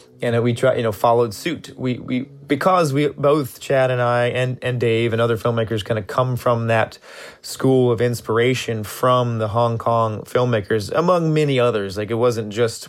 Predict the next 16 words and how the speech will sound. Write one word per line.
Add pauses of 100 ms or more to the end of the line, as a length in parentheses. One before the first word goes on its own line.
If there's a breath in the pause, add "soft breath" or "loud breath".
(120)
we're
trying
to
copy
these
guys
in
Hong
Kong.
We,
that
was (100)
one
of
the
inspirations.